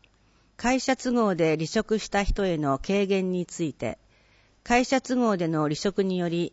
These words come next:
国民健康保険へ加入する人の保険料は、離職から一定の期間、前年の給与所得を百分の三十として算定します。軽減期間、離職日の翌日から翌年度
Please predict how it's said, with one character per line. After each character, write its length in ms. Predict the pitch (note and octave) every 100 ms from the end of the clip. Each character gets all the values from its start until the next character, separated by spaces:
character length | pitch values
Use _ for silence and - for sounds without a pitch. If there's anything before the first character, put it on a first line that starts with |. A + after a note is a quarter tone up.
| -
国 320 | F#3+ - A3+
民 200 | A#3+ A#3
健 240 | A3 A3 -
康 140 | G#3+
保 120 | -
険 180 | G3 E3+
へ 160 | C#3+ D3
加 160 | D#3+
入 240 | E3+ G3 F#3+
す 160 | -
る 80 | F#3
人 200 | F3 -
の 140 | F3 E3+
保 60 |
険 300 | D#3 G3 F#3
料 180 | D3+ C3
は、 240 | B2 A#2+ - - - _
離 100 | E3+
職 300 | F3 A#3 -
か 160 | - G3+
ら 240 | G3+ G3+ -
一 100 | E3
定 300 | _ A3 A3
の 120 | G#3+
期 140 | -
間、 280 | F#3 D#3 - - - - E3+
前 180 | G#3+
年 340 | A3+ A3 G#3+ G3+
の 180 | G3 F3
給 300 | - A#3 A#3
与 100 | A3+
所 140 | A3
得 340 | G3+ - D3
を 160 | C#3 - _ -
百 260 | F#3+ A#3+
分 280 | G#3+ A#3 A3
の 80 | G#3+
三 320 | - A#3+ G#3+
十 180 | F3+ D#3+
と 140 | -
し 80 | -
て 180 | - C3+
算 260 | - D#3+
定 200 | D#3 D#3
し 180 | C#3+ -
ま 120 | C3+
す。 200 | C3+ - _ _ _ _ _ _ -
軽 200 | C#4 C#4+
減 220 | C4 B3+
期 120 | -
間、 300 | - E3+ - - _ _ _ _
離 100 | G3
職 260 | A#3+ C#4 C#4
日 140 | A#3+
の 200 | F3+ F3
翌 260 | D#3+ D#3+ G#3+
日 220 | G3 -
か 120 | G3
ら 260 | F#3 F#3+ -
翌 260 | E3+ F#3 A#3+
年 280 | A#3+ A3+
度 120 | E3+